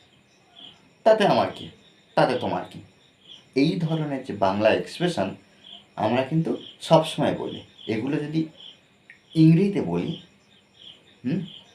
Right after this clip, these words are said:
ইংরেজিতে বলতে পারতাম তাহলে কত না ভালো হতো। দেখো, আজকের পর থেকে এই ধরনের এক্সপ্রেশন যখন আমরা বাংলাতে দেখব, সেগুলো ইংলিশে বলবো। ওকে, দেখো, সে পড়াশোনা করে এসেছে। হুম, দেখো,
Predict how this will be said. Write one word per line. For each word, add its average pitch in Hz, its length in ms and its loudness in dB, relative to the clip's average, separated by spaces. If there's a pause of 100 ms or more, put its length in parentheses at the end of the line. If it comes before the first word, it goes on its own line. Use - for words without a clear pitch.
(100)
ইংরেজিতে 175 360 2 (100)
বলতে 101 220 -2
পারতাম - 420 -6
তাহলে 175 240 0
কত 170 160 0
না 180 100 2 (100)
ভালো 180 160 0
হতো। 185 160 -6 (420)
দেখো, - 200 -8 (400)
আজকের 175 280 -4 (100)
পর 160 120 4 (120)
থেকে - 180 -4 (400)
এই 190 160 4
ধরনের 190 320 -2 (100)
এক্সপ্রেশন 160 380 0 (100)
যখন 123 240 0
আমরা 110 140 0
বাংলাতে 98 480 0
দেখব, 147 140 0 (760)
সেগুলো 123 340 -2 (560)
ইংলিশে 120 480 2
বলবো। - 240 -14 (440)
ওকে, - 140 -4 (400)
দেখো, - 200 -12 (680)
সে 240 120 0 (120)
পড়াশোনা 185 360 4 (120)
করে 123 160 0 (120)
এসেছে। - 300 -16 (680)
হুম, 143 160 -6 (340)
দেখো, - 200 2